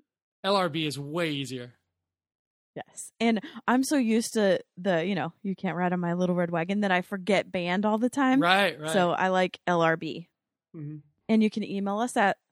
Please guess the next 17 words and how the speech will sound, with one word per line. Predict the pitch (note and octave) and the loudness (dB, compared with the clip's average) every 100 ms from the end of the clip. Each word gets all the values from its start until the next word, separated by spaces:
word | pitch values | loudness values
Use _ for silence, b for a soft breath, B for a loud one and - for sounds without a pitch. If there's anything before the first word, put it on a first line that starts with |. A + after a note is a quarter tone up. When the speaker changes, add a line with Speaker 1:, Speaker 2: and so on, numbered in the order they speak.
| _ F3+ | _ -4
Speaker 2:
littleredbandwagon | F3 F#3 F#3 F3 F3 E3+ F#3+ G3 G#3 B3+ C#4 - | -2 2 0 0 -2 0 0 0 2 2 2 0
at | F3 - | -2 -4
gmail | - F#3 F3+ F3 F3+ - | -8 -6 -6 -6 -8 -8
dot | F3 - | -8 -6
com. | G#3+ D4+ - _ - | -4 -4 -6 _ -2
And | G#3 G3+ G3 | 2 2 2
we | G3+ G3 | 0 -2
have | F#3+ G3 F3+ | -2 -2 -2
set | - F#3 | -2 -2
up | F3 | 0
a | F3+ | -2
voicemail. | F3+ A#3+ - D#4+ G4+ - - | 2 0 2 0 0 -4 -2
It's | F3+ - - _ _ _ _ | -2 -2 -12 _ _ _ _
eight | F3+ F3+ - _ - | -2 0 -2 _ 0
oh | F#3 F3 F3 - - | 2 2 0 -6 -8
two, | - A3+ E4+ - _ _ _ _ | 0 2 0 -4 _ _ _ _
four | F#3+ F#3+ G3 A3 | 2 4 2 0